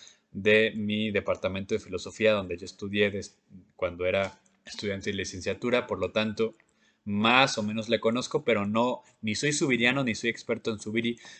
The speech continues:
pero en la medida de la, de, de mis posibilidades voy a comentar sus dudas.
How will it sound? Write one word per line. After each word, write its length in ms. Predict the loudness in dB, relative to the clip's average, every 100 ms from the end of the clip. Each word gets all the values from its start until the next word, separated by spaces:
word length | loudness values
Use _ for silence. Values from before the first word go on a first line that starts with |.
| _ 4
pero 360 | 6 6 4 -4 _ -2
en 120 | 0
la 80 | 2
medida 260 | 2 4
de 100 | 4
la, 160 | 4 0
de, 260 | 2 2 2
de 300 | -2 -2 -2
mis 200 | -2 -6
posibilidades 840 | -4 -6 -4 -4 0 2 2 0 -2
voy 220 | -2 2
a 100 | 2
comentar 460 | 0 -6 -4 -4 -4
sus 320 | -4 -12 -8
dudas. 560 | -6 -2 -2 -4 -12